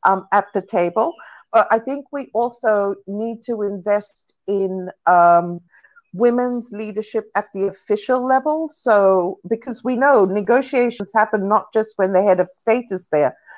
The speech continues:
but how do we also ensure that there's across government and accountability to equality, to the equality agenda, to the peace agenda. And when you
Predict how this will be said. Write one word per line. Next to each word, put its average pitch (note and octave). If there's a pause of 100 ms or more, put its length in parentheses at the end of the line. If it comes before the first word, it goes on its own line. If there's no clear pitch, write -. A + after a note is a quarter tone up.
(160)
but G3+
how A3+
do C4+
we A#3+
also G#3
ensure G3+
that F#3
there's G3 (380)
across -
government F#3
and G3
accountability F#3+
to G#3
equality, F#3
to -
the G3
equality F#3+
agenda, E3+ (340)
to A#3
the G#3+
peace G3+
agenda. E3+ (360)
And G3+
when G#3
you G3+